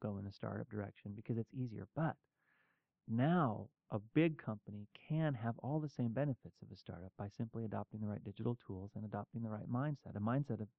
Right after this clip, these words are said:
digital disruption, understanding your customers' end purposes rather than your own internal constraints. It's a, it's a, it's a reversal of how you think as an organization about what you're doing.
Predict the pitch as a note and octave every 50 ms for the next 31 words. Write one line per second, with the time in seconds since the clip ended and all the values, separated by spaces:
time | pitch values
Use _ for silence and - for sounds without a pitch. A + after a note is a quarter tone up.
0 | _ _ _ _ _ - A#2+ - A#2+ A2 G#2+ G2 G#2 G2+ - - B2 B2 B2 -
1 | - - G2 G#2+ A#2+ B2+ C3 B2+ - - A2+ A2+ A2+ A#2+ A#2+ A2+ A2+ A2 - -
2 | A2 - _ - A2+ A2+ G#2+ - _ _ _ _ _ _ - A2 A2 A#2 B2 A#2+
3 | A#2 - _ - - A2+ - - G#2+ - - G2 G2+ F#2+ G2 G#2+ G#2 G#2 G#2 G#2
4 | G#2 G#2 G2 G#2 G2+ G#2 G2+ G2+ G#2+ - G#2+ G#2 G2+ G#2 - G#2+ G#2+ A2 A2 G#2+
5 | - G#2 G2+ G#2 G2+ - A2 - - - F3+ B2+ G2+ - - A#2 - - G#2 -
6 | _ _ - - _ _ - A2+ G#2 - - A2 - - G2+ - _ - A#2 A#2
7 | A2+ A2 A#2 C#3 D#3+ D#3+ - - - - - _ _ _ _ _ _ - A2 -
8 | - G#2 G#2 G#2 G#2 G#2 G2+ - - D#3 D3 B2 G#2+ - - _ _ _ _ _
9 | _ - A2 G#2 G#2+ A2 G#2 G#2 G#2 G2+ G2+ G2 G#2 A2 A2 - - G#2 G2+ F#2+
10 | G2 F2+ E2 G#2+ G#2 - G#2 F#2+ F#2 A2+ C3+ D#3+ D#3+ C3 F#2+